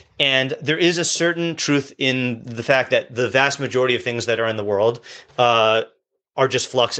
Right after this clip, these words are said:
and change and temporal. Um, but it seems like Marcus Aurelius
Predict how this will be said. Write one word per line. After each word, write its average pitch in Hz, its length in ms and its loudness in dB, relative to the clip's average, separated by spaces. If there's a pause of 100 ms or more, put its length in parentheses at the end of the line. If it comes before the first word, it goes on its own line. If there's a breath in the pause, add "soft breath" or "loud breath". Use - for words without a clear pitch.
and 113 240 0
change 117 500 0
and 107 300 -2
temporal. 113 560 0 (320 loud breath)
Um, 120 460 2 (680)
but 139 340 0
it 139 120 -2
seems 180 320 0
like 147 300 0
Marcus 139 400 -2
Aurelius 131 480 -2